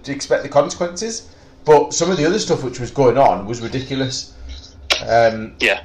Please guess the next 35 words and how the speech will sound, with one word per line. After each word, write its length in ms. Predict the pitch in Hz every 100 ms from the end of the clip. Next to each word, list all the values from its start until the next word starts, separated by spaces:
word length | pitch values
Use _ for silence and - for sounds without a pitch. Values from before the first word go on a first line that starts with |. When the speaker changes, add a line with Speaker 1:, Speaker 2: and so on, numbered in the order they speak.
| -
Speaker 1:
you 120 | 131
don't 300 | 139 170 180
see 220 | - 160 170
it 60 |
in 140 | 143 127
other 180 | 131 131
sports. 580 | - 135 156 - - - - - - - -
You, 160 | 123 123 127
you 140 | 135
really 280 | 131 151 139
don't. 280 | 131 143 147
You 60 | 127
see 220 | 165 165
rugby 300 | 135 139 160
players 360 | 160 160 160 -
smashing 680 | - - 151 165 - -
into 200 | 156 160 139
each 120 | 160
other 280 | 147 143 - - - -
and, 260 | 123 123 120
and 320 | - 123 - -
they 120 | 127 -
go 240 | - 139
off 140 | 139 -
at 60 |
the 60 | 123
end 140 | 135 143
and 120 | 127
shake 240 | 131 123
hands 280 | 127 143 131
and 100 | 127
have 80 | 110
a 40 |
pint 220 | 131 143
together. 400 | - 139 131 131